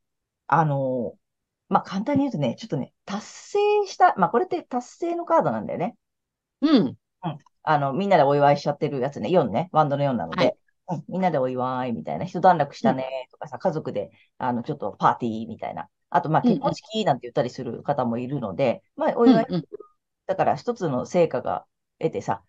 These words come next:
Speaker 1: なんかひ-、一区切りしましたの逆位置なんだよ。うん。で、うんと、こっちがね、そ-、えっと、ソードのナイトさん。うん。ぽっちゃりうさぎさんはソードのナイトなのよ。で、まあ、このね、二つの意味を見ていくと、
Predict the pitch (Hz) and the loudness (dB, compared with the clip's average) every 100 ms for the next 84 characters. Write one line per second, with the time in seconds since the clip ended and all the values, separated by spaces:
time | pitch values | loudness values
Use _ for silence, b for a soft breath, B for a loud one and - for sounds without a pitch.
0 | _ - 190 131 147 - - - 196 233 | _ -4 -2 -2 -4 -12 -12 -8 -2 -2
1 | 190 127 143 143 147 139 127 - 277 254 | -2 -2 0 2 4 4 2 2 2 6
2 | 196 - 139 139 120 - - _ _ _ | 4 4 0 -4 -2 -4 -8 _ _ _
3 | _ _ _ _ _ _ 180 147 - _ | _ _ _ _ _ _ -4 -4 -8 _
4 | _ - 254 - - 175 175 175 170 175 | _ 0 0 0 -10 -8 -4 -2 0 -2
5 | - 285 262 185 139 143 - - 170 160 | -4 -6 0 0 0 -4 -8 -2 -2 0
6 | 165 294 285 285 277 262 262 254 240 - | -2 0 0 2 2 2 4 6 4 2
7 | - 214 147 139 - _ _ _ _ _ | 2 2 2 -4 -6 _ _ _ _ _
8 | _ _ _ _ _ _ _ - 233 _ | _ _ _ _ _ _ _ -10 -10 _
9 | _ - 233 240 233 233 190 123 - 110 | _ -2 0 2 0 0 0 -2 -8 -6
10 | 107 139 175 160 156 156 156 135 104 - | -6 0 0 2 0 2 0 -2 -10 -12
11 | - 127 92 78 - _ _ _ - 214 | -4 -4 -2 -6 -10 _ _ _ -4 -4
12 | - 240 226 - 311 415 466 - 302 381 | -2 2 2 0 -4 -4 -6 -6 -4 -4
13 | 403 294 208 185 127 156 160 104 127 139 | -2 0 2 2 0 -2 -2 -4 -4 -6
14 | - | -6